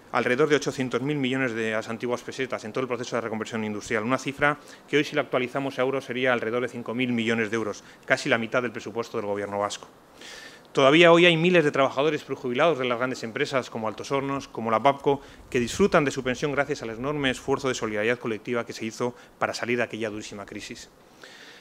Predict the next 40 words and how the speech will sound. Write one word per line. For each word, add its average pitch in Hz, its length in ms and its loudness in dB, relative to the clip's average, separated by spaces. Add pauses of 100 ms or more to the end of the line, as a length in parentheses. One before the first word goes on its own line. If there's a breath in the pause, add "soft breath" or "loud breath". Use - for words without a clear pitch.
(180 loud breath)
Pero 139 120 4
se 170 120 6
hizo 180 140 2
más 180 200 2
que 147 80 -4
buscar 131 240 -2
una 127 140 0
salida 117 320 -4
digna 117 240 -6
a 101 40 -6
los 101 140 -10
trabajadores. 101 640 -4 (240)
Se - 140 -8
impulsó 120 340 -4
una 165 140 2
transformación 156 720 -4 (320 loud breath)
económica 147 460 0
y 127 40 0
social 160 480 -2
sin 135 220 -8
precedentes 123 520 -4
en 113 100 -6
el 104 80 -8
Bilbao 104 200 -4
metropolitano. 98 680 -8 (640 loud breath)
Se - 160 2
ayudó 143 200 6
a 185 40 8
las 175 140 2
empresas 170 500 -2
a 127 120 4
rein-, 110 320 2
a 117 80 -2
reinventarse, 117 760 2 (200)
a 143 100 0
buscar 139 300 4
nuevos 147 200 0
nichos 135 260 -4
de 113 60 0
negocio, 110 460 2